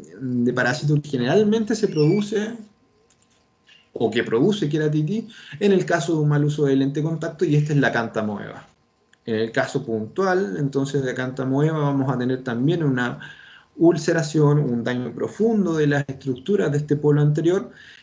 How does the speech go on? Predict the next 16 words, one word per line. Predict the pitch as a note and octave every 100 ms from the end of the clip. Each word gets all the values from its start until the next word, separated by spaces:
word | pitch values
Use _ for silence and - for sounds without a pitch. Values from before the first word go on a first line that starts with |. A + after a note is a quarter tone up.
| _
que | - E3
pueden | D3+ D3+ - E3 E3 D#3+
ser | D3+ D#3
evaluados | D#3+ D3 C#3+ D3 D3+ -
a | C3+
simple | - C#3+ D3 D3 C#3+
vista | C#3 C3+ - D3 D3 D3
por |
una | B2 B2+
observación | A#2+ - B2 A2+ - B2 B2+
con | B2 A2+
lámpara | A2 A2 G#2+ A2 A2
de |
hendidura. | A2 B2 D#3 E3 - - _ _ _ _ _ _ _ - - - -
Hay | D#3+ F#3
casos | G3+ G3 G#3 G3+